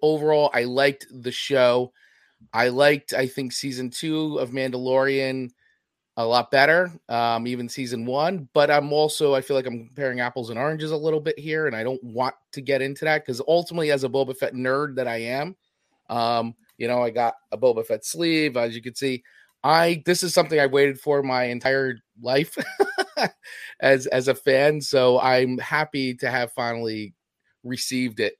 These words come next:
and, uh, you know, I'm anxious to see where it goes. But, uh, we'll get deeper into it as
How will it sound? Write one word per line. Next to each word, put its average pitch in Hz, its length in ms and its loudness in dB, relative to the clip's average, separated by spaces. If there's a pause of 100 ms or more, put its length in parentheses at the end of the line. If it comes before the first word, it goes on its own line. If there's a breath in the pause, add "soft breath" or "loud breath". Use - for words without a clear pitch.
and, 107 400 -10
uh, 101 300 -10
you 120 80 -8
know, 113 160 -6
I'm 123 160 -4 (180)
anxious 117 320 -8
to 104 80 -16
see - 180 -10
where 101 180 -10
it - 80 -18
goes. 90 300 -16
But, 98 280 -10
uh, 95 200 -14
we'll 143 140 -4
get 143 280 0
deeper 131 340 -6
into 123 260 -6
it 117 80 -4
as 110 340 -4